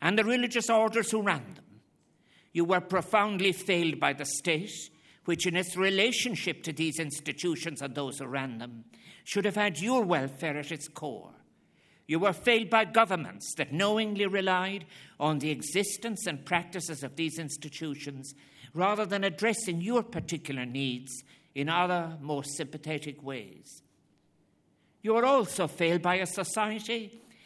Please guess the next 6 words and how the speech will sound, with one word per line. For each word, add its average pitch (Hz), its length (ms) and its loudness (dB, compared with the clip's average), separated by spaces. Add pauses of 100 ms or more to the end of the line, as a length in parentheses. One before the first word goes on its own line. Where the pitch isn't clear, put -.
(160)
that 214 160 0
actively 220 800 2
colluded 220 680 2
by 202 220 4
their 190 220 2
silence 127 800 -2